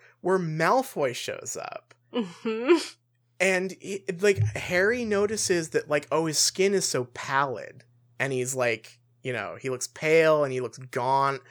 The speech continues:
Speaker 1: and he's like, he
Speaker 2: Oh,
Speaker 1: looks
Speaker 2: and he
Speaker 1: agi-
Speaker 2: is described in the same way that Sanguini is.
Speaker 1: Yeah.
Speaker 2: Who is described as, as pale and having dark circles under his eyes.
Speaker 1: And I was like, "Oh, I get it now." Uh, and I thought that that, that, like,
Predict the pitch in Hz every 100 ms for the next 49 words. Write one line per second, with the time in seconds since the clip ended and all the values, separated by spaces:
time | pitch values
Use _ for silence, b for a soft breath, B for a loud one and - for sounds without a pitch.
0 | b b 123 127 123 120 113 107 - -
1 | 123 311 269 330 330 339 247 139 311 -
2 | - 277 277 247 262 233 - 226 214 208
3 | 202 170 220 208 240 254 220 180 156 175
4 | 175 - 160 180 190 190 180 - - 226
5 | - 196 196 196 165 - 196 190 - 185
6 | 160 170 180 160 160 180 196 156 - -
7 | 214 208 185 170 165 147 - - - 185
8 | - - B 175 175 180 185 180 170 -
9 | _ 147 185 214 247 285 302 294 294 277
10 | 254 233 202 180 147 135 123 120 117 117
11 | - _ - 170 214 143 147 214 247 -
12 | 110 69 - - - - _ _ _ _
13 | _ 127 131 123 120 117 - 147 151 -
14 | 180 185 170 165 151 - 151 - 175 160